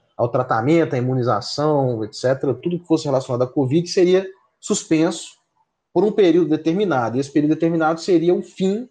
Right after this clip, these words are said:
da pandemia, né? Ah,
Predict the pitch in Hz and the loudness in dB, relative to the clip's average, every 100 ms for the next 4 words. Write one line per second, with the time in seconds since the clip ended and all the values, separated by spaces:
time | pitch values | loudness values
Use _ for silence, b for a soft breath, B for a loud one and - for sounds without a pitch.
0 | _ 165 165 180 190 139 98 - _ _ | _ -4 -2 0 2 2 0 -4 _ _
1 | 95 113 135 b b b _ _ - 113 | -6 -4 -6 b b b _ _ 0 2
2 | 113 113 110 107 104 | 4 4 2 2 -2